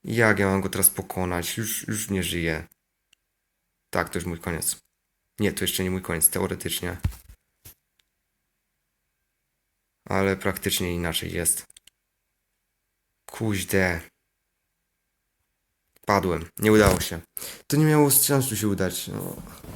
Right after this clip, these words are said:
Jestem taki załamany. Tak bardzo chciałem to zrobić, się nie udało.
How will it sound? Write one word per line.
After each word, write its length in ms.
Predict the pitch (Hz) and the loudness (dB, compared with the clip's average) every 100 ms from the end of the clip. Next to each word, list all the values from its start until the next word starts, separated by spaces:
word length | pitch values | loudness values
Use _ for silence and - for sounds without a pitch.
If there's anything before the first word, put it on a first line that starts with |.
| - - - - _ _ - | -18 -20 -20 -20 _ _ -2
Jestem 220 | 123 120 | -2 -2
taki 360 | - 117 - 110 | -2 -2 0 0
załamany. 580 | 113 113 113 107 104 | 2 4 4 4 2
Tak 400 | 98 - 123 110 | 0 0 2 2
bardzo 360 | 104 107 101 98 | 2 2 2 2
chciałem 280 | - 101 95 | 2 2 2
to 120 | - | 2
zrobić, 380 | 98 98 95 92 | 4 2 2 0
się 160 | - | 4
nie 100 | 98 | 4
udało. 440 | 95 95 92 92 | 4 2 2 0